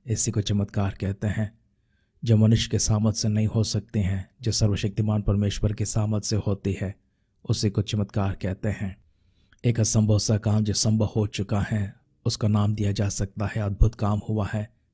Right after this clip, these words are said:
उसे नाम दिया जा सकता है कि चमत्कार हो चुका है। इसे अद्भुत काम भी नाम दिया जा सकता है, क्योंकि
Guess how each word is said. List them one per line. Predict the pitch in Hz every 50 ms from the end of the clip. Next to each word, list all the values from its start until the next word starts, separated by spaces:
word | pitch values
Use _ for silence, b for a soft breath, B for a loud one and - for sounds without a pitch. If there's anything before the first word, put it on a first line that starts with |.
| _ _ _ _ _ _
उसे | - 110 - 113 107
नाम | 107 104 107 110 107
दिया | 107 107 101 101
जा | 101 101 95
सकता | 95 - 110 104 - - 113
है | 92 104
कि | 101 -
चमत्कार | 104 - 113 107 104 104 - - 107 101 104
हो | - - 107 101
चुका | - - 113 101 - 107 95
है। | 101 107 107 98 95 - _ _ _ _ _ _ _ _ _ _ _ _ _ - -
इसे | 110 - 117
अद्भुत | 113 - 110 110 110 104 120 113
काम | 117 - 107 107 107 104
भी | 107
नाम | 101 107 107 110 110 107
दिया | 113 107 98 101
जा | 104 101 98
सकता | 95 - 107 98 - - 107 98
है, | 92 76 104 95 92 - _ _ _ _ _ -
क्योंकि | - 104 98 95 - 101 95 95 98 -